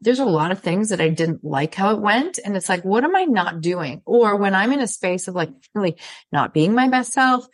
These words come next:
like, really kind of snapping at things, I look at it and go, "Okay, my boundaries are off. Oh, wait, myself.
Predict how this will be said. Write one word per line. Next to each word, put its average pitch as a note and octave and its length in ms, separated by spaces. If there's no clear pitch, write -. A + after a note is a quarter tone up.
like, D#3+ 180
really D3+ 380
kind D3+ 180
of C#3 60
snapping A#3 680
at A3 220
things, A3 500
I F3+ 100
look G3+ 220
at A3+ 60
it F#3 60
and F3+ 100
go, F3+ 60
"Okay, F3 180
my D3+ 140
boundaries E3 420
are G3 160
off. E3 260
Oh, F#3 140
wait, F3+ 160
myself. E3 400